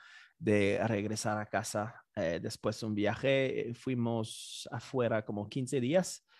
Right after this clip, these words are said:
Y la verdad, este, me encanta bastante, eh, nuestro,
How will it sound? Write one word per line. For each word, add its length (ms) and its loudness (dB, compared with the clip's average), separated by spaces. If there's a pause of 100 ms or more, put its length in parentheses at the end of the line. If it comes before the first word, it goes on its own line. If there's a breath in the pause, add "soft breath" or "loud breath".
(600 soft breath)
Y 420 10
la 200 10
verdad, 440 10
este, 360 2
me 300 6
encanta 960 2 (200)
bastante, 920 2 (520)
eh, 480 0
nuestro, 1080 4